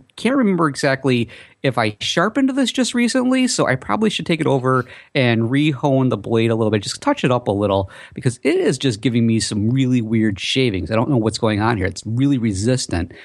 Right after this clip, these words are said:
And then that's when I noticed that, or actually I should say I remembered, I have three different blades for my low angle plane. I went ahead and, and, and purchased all the ones that were available, and it suddenly dawned on me,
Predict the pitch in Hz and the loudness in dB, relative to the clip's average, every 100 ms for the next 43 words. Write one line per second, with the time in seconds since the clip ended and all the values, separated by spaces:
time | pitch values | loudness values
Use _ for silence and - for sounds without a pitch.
0 | - - - 143 139 143 247 - 254 220 | -20 -12 -2 0 0 2 0 0 0 2
1 | 143 113 101 87 90 90 - 104 104 95 | 2 2 2 2 0 -2 -8 -4 0 0
2 | 101 - - _ _ - 127 180 180 131 | 0 -4 -20 _ _ -4 -2 -2 0 0
3 | - 151 120 107 104 110 107 117 160 196 | 0 -2 0 0 0 0 2 2 2 0
4 | 175 90 87 90 _ _ _ _ - 214 | 0 -2 -2 -6 _ _ _ _ -4 0
5 | 269 269 170 - - _ - - - 151 | 2 2 0 -4 -16 _ -20 -10 -2 0
6 | 156 156 160 156 - 135 127 127 113 104 | 2 2 0 -2 -4 -2 0 0 -2 0
7 | 107 101 95 87 87 - - 117 104 98 | 2 2 2 0 -4 -12 -4 0 2 2
8 | 101 101 98 92 - 92 92 117 117 104 | 2 0 0 -2 -2 -2 0 2 2 0
9 | 101 98 104 104 95 90 - 120 92 - | 0 0 -2 0 0 0 -2 -4 -6 -2
10 | 127 120 110 - 110 104 101 98 95 101 | -2 0 -2 0 0 0 0 0 -2 -2
11 | 98 90 101 98 101 110 123 - 147 127 | -2 0 0 2 0 0 -2 -2 -2 0
12 | 120 127 143 107 95 98 104 | 0 0 0 0 0 0 -2